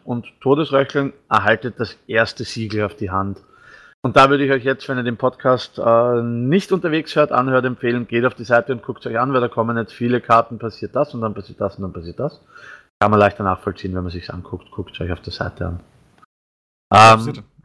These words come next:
Speaker 1: genau, wollte ich grad sagen. Das erste Siegel ist ein Fünf-Mana-Zauber. Es sagt,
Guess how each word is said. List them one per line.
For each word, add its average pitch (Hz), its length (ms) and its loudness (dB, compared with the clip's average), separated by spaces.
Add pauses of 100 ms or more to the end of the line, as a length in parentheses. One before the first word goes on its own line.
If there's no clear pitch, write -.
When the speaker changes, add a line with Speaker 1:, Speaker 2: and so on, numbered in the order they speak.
(160)
Speaker 1:
genau, 151 200 -2 (360)
wollte 113 160 -6
ich - 40 -12
grad 123 120 -2
sagen. 101 200 -4
Das 107 120 -6
erste 160 280 0
Siegel 185 400 0
ist 143 260 -6
ein 139 100 -10
Fünf-Mana-Zauber. 131 880 -2 (460)
Es - 180 -10
sagt, 131 400 4